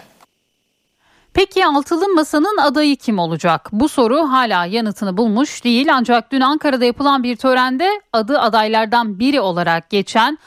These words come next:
Ankara Büyükşehir Belediye Başkanı Mansur Yavaş, C H P Genel Başkanı Kemal Kılıçdaroğlu'na desteğini açıkladı. Yavaş Kılıçdaroğlu'na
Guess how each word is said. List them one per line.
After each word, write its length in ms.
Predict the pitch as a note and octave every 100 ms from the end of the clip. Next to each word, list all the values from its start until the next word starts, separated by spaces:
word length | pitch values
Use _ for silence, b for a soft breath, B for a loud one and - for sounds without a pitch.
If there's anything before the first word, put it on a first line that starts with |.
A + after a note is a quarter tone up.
| b -
Ankara 360 | G#3 A3 G3+
Büyükşehir 420 | G#3+ A3+ - G3+
Belediye 360 | F3+ G3+ G#3 G3+
Başkanı 380 | F3+ - C4 D4
Mansur 400 | A3+ F#3+ - A#3+
Yavaş, 500 | A#3+ G3 D#3+ - -
C 140 | A#3
H 100 | C4+
P 160 | C#4+ E4
Genel 360 | C4 D4+ D#4
Başkanı 540 | G3+ G#3 - G#3+ G#3+ D4
Kemal 380 | A3 F#3 F3+ B3
Kılıçdaroğlu'na 840 | A3 F#3 - D4 A3 E3+ F#3+ C4
desteğini 440 | A#3+ A3+ A#3 G#3 E3
açıkladı. 500 | D3+ G3+ F#3+ F#3+ - B B B
Yavaş 300 | D#4+ F#4 F4+
Kılıçdaroğlu'na 920 | - E4 E4 - A4 E4 G#3 F3 F3